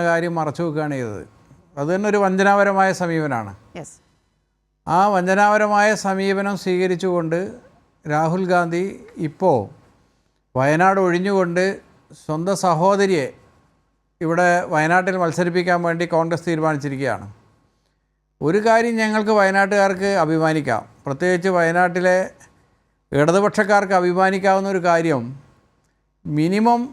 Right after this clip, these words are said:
Speaker 1: രാഹുൽ ഗാന്ധിയോ സഹോദരിയോ അല്ലാത്ത ഒരു കോൺഗ്രസ് നേതാവിന് വയനാട്ടിൽ വന്ന് മത്സരിക്കാനുള്ള ത്രാണി നഷ്ടപ്പെട്ട ഒരു പാർട്ടിയായി കോൺഗ്രസ് മാറി എന്നുള്ളതാണ് യാഥാർത്ഥ്യം. യഥാർത്ഥത്തിൽ അതല്ലെങ്കിൽ കോൺഗ്രസ് ചെയ്യേണ്ടത്, രാഹുൽ ഗാന്ധി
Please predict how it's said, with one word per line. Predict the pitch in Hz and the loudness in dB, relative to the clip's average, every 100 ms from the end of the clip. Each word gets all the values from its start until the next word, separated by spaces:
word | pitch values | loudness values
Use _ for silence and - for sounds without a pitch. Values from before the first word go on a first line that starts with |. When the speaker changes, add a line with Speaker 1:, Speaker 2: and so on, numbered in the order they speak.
| _ _ _ _ _ _ _ _ _ _ _ _ _ _ 147 | _ _ _ _ _ _ _ _ _ _ _ _ _ _ 0
Speaker 1:
രാഹുൽ | 143 170 202 220 | 4 4 4 4
ഗാന്ധിയോ | 214 220 214 220 226 202 | 4 2 2 2 2 2
സഹോദരിയോ | 180 170 214 208 214 214 185 | 0 4 4 4 4 4 2
അല്ലാത്ത | 185 190 185 202 202 | 4 2 4 0 0
ഒരു | 190 175 | -2 0
കോൺഗ്രസ് | 160 180 190 170 202 | 0 2 -2 -2 0
നേതാവിന് | 190 185 185 185 185 | 2 4 2 0 0
വയനാട്ടിൽ | 165 160 175 185 185 185 | 2 2 2 0 0 -2
വന്ന് | 180 180 | -2 -2
മത്സരിക്കാനുള്ള | 160 151 170 180 175 180 180 180 175 | -2 -2 -4 -4 0 0 2 -2 -2
ത്രാണി | 151 151 165 196 196 | -4 0 0 0 -2
നഷ്ടപ്പെട്ട | 165 185 170 170 175 | -2 -2 -2 -2 -2
ഒരു | 151 | -2
പാർട്ടിയായി | 139 147 139 180 170 131 107 110 - _ _ _ _ _ _ 151 | 0 0 0 -2 0 0 -4 -12 -20 _ _ _ _ _ _ 0
കോൺഗ്രസ് | 156 185 202 - 180 | 2 2 0 -4 -2
മാറി | 175 190 220 214 | 2 4 4 2
എന്നുള്ളതാണ് | 202 196 185 180 180 | 2 2 4 4 2
യാഥാർത്ഥ്യം. | 147 143 147 135 120 117 | 2 2 0 0 -4 -4
യഥാർത്ഥത്തിൽ | 120 123 120 110 101 90 _ _ _ _ _ _ _ _ - | -4 -4 -6 -10 -12 -16 _ _ _ _ _ _ _ _ -4
അതല്ലെങ്കിൽ | 160 175 208 226 240 233 240 240 208 | 2 2 2 2 2 4 2 0 0
കോൺഗ്രസ് | 208 220 220 | 0 0 -2
ചെയ്യേണ്ടത്, | 220 220 220 208 185 | 0 2 2 2 4
രാഹുൽ | 190 220 226 | 2 2 2
ഗാന്ധി | 233 233 | 2 4